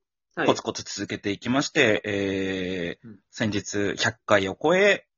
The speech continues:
Speaker 2: ゲストに来ていただき、
Speaker 1: うん。
Speaker 2: はい。で、もう気づいたら百十回以上ということでね。
Speaker 1: はいはいはい。
Speaker 2: 感じなんですけども。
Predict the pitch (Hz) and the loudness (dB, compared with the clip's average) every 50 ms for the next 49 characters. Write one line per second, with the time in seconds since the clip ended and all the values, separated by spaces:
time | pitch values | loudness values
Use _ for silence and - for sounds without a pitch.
0 | _ _ - 113 110 101 - - 98 92 92 - - - 110 98 95 - 139 143 | _ _ -8 -4 -4 -4 -2 -4 -6 -8 -8 -10 -10 -10 -10 -8 -4 -2 4 4
1 | 151 151 - - 156 139 113 110 104 - - - - - _ _ - - 139 135 | 4 2 2 -2 -2 0 -2 -2 -8 -12 -18 -20 -20 -20 _ _ 0 4 4 4
2 | 113 90 - _ _ _ _ _ _ _ _ _ _ _ _ - 147 143 143 139 | 4 2 -2 _ _ _ _ _ _ _ _ _ _ _ _ 2 4 6 6 6
3 | 131 131 127 127 127 123 120 120 120 117 113 113 113 110 98 - _ _ _ _ | 6 6 4 4 4 4 4 2 2 2 0 0 0 -2 -4 -6 _ _ _ _
4 | _ _ _ _ _ _ _ _ _ _ _ _ - 202 220 - - 143 131 202 | _ _ _ _ _ _ _ _ _ _ _ _ -6 -6 -4 2 2 2 4 4
5 | 202 - 123 101 101 - 123 113 - - 151 131 143 143 _ - - 156 143 135 | 4 4 2 2 4 4 4 4 4 2 0 0 0 -2 _ 2 4 6 6 6
6 | 127 - 151 147 135 123 87 69 - _ - 62 - - - - 73 - 67 82 | 4 2 -2 0 0 0 -2 -2 -6 _ -14 -16 -14 -14 -16 -16 -16 -14 -10 -6
7 | 135 160 - _ _ _ _ _ _ _ _ _ _ _ _ _ _ _ _ _ | -6 -6 -8 _ _ _ _ _ _ _ _ _ _ _ _ _ _ _ _ _
8 | _ _ _ _ _ - 117 98 98 90 82 87 85 80 - 110 104 - 104 104 | _ _ _ _ _ -14 -12 -10 -10 -10 -10 -12 -8 -4 -2 -2 -2 -2 -2 -2
9 | 104 101 95 95 - - - 78 78 82 101 110 113 95 - | -2 -2 -4 -6 -8 -10 -12 -12 -10 -6 -2 0 0 0 -2